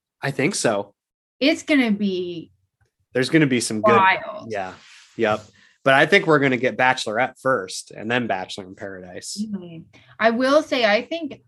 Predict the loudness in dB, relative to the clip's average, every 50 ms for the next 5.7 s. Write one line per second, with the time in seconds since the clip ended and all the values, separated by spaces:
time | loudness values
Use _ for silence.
0 | _ _ _ _ _ _ _ -4 -2 0 2 2 2 2 0 -2 -2 -6 -8 -2
1 | -2 0 0 2 2 2 2 2 2 -2 -4 -2 0 0 0 0 0 -4 -6 -4
2 | -4 -4 -2 -2 -2 -2 -4 -4 -4 -4 -4 -4 -2 -2 -2 -2 -4 -4 -4 -4
3 | -4 -2 -2 -2 -4 -4 -4 -6 -4 -2 -2 -2 -2 -4 -4 -4 -4 -4 -4 -6
4 | -6 -8 -10 -8 -4 -4 -2 -2 0 0 0 0 0 -2 -4 -6 -4 -4 -4 -6
5 | -10 -14 -14 -14 -14 -14 -12 -12 -10 -10 -10 -10 -12 -14